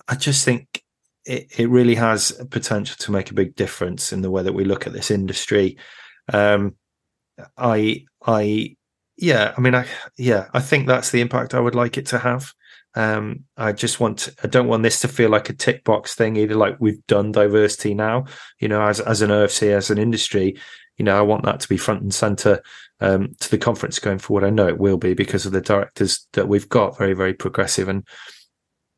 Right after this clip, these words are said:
um, very open-minded about these kind of things. So, yeah, I think the impact, you know, I, I hope that it will be about that, coming together, very different people, different sectors, um, and having good conversations about how we can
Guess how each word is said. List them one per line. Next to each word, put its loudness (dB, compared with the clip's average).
um, 0
very 4
open-minded 0
about -2
these -8
kind -8
of -8
things. -4
So, 2
yeah, 4
I 4
think -4
the 6
impact, -2
you -6
know, -4
I, -2
I 4
hope 0
that 4
it 2
will 2
be 0
about 0
that, 0
coming 0
together, 0
very 4
different -2
people, -2
different 0
sectors, 0
um, 2
and 0
having 0
good 2
conversations 0
about -4
how 0
we 0
can -2